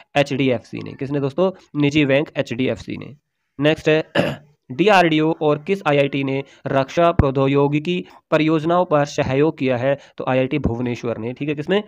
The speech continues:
आईआईटी भुवनेश्वर ने डीआरडीओ के साथ कोरिलेट किया है। किसने भारत की पहली इलेक्ट्रॉनिक फ्लाइंग टैक्सी प्रोटोटाइप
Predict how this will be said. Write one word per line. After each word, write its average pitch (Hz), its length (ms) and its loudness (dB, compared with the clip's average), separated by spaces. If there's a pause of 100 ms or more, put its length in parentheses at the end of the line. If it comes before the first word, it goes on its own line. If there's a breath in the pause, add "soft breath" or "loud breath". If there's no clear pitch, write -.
(360 soft breath)
आईआईटी 135 280 -2
भुवनेश्वर 127 480 0
ने 156 120 -2
डीआरडीओ 104 420 -2
के 107 100 -6
साथ 139 220 2 (360 soft breath)
कोरिलेट 131 340 2
किया 110 180 -12
है। - 160 -14
किसने 180 320 -2
भारत 160 340 -2
की 165 140 0
पहली 156 360 -2
इलेक्ट्रॉनिक 127 640 -4
फ्लाइंग 120 380 -2
टैक्सी 120 460 -6 (340 soft breath)
प्रोटोटाइप 156 640 2